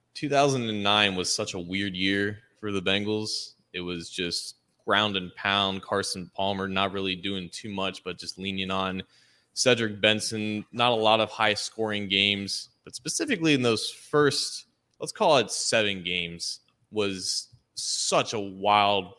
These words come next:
ride for being five and two. It was not the easiest five and two for the Bengals, and the phrase that was brought up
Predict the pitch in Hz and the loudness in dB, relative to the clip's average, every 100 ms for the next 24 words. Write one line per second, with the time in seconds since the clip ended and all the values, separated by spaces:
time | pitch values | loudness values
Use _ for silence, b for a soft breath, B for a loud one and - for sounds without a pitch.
0 | _ 92 92 92 95 98 87 92 87 - | _ 2 4 4 0 -6 -8 -8 -8 -6
1 | 92 95 92 85 - 92 92 90 _ _ | -2 -2 -4 -10 -10 -8 -8 -12 _ _
2 | 143 147 127 123 127 120 101 - 104 95 | 0 2 0 0 -2 -2 -8 -6 -6 -6
3 | 92 90 - - 92 90 85 80 - 87 | -6 -8 -8 -4 -2 -2 -4 -12 -12 -12
4 | 87 82 85 87 87 85 85 - _ 95 | -12 -18 -12 -8 -8 -8 -10 -12 _ -6
5 | 87 87 - _ _ - - 120 117 110 | -6 -10 -20 _ _ -20 -6 -2 0 0
6 | 104 101 98 92 101 92 92 92 90 | 0 -2 -2 -6 0 2 2 2 -2